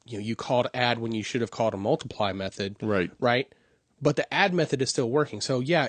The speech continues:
Speaker 1: it, it's not gonna catch your usage of that method wrong, right? But, uh, that, that's where, you know,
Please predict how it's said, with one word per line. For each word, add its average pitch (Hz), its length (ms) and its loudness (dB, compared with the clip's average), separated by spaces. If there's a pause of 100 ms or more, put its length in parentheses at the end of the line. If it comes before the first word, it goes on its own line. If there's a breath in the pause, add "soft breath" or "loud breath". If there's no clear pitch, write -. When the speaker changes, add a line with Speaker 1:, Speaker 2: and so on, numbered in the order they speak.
Speaker 1:
it, 170 220 -2
it's - 180 -4
not 190 220 2
gonna 185 200 4
catch - 560 0 (220)
your 139 200 4
usage 127 720 2
of 120 180 0
that 117 180 -2
method 113 460 -2 (180)
wrong, 107 440 -4 (640 soft breath)
right? 117 260 0 (140)
But, 127 220 2 (920)
uh, 110 140 -8
that, 143 260 2
that's 139 280 0
where, 151 240 6
you 123 240 -2
know, 101 100 -6